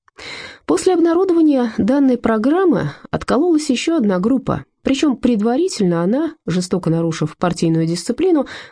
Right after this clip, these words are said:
публично объявила Соловьева еретиком, исказившим и предавшим учение Федорова. Следует признать, что основания для этого были. Группа состояла по большей части из молодых разночинцев, которые присоединились к партии в последний год жизни Федорова.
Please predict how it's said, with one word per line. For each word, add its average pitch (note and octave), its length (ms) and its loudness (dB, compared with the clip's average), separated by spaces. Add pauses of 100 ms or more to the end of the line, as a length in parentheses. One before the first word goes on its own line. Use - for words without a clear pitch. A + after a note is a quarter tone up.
публично C4 480 2
объявила A3+ 380 2
Соловьева G#3+ 680 0 (200)
еретиком, A#3+ 800 -2 (200)
исказившим A3+ 720 0
и F3 220 0
предавшим E3 560 0
учение G3+ 360 0
Федорова. C3+ 540 -4 (440)
Следует - 440 -4
признать, C4 420 -2
что G#3 220 -4
основания F3 520 -2
для G#3+ 200 0
этого A3+ 180 -2
были. A3+ 420 0 (380)
Группа A3 600 0
состояла G3+ 600 0
по D#3+ 240 -2
большей E3+ 380 -2
части C4 360 -2
из D3 120 -2
молодых D3 400 0
разночинцев, D#3+ 840 0
которые D3 400 0
присоединились D3+ 760 0
к - 80 -20
партии G#3+ 480 -2
в - 80 -10
последний D3+ 460 -2
год D3+ 220 0
жизни D3 260 -2
Федорова. A3+ 540 -2